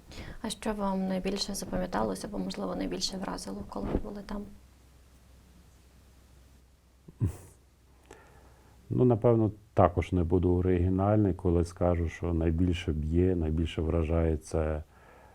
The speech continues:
Speaker 2: е, дві речі. Це смерть, е, побратимів і це смерть дітей, які там є. Ну, напевно, будь-яку людину це не залишить якось там,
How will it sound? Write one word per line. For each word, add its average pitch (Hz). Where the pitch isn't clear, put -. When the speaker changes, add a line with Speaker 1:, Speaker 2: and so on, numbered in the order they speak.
Speaker 2:
е, 87
дві 87
речі. 82
Це 78
смерть, 85
е, 78
побратимів 120
і 82
це -
смерть 92
дітей, 76
які -
там 78
є. 76
Ну, 107
напевно, 85
будь-яку 80
людину 78
це 76
не 80
залишить 85
якось -
там, -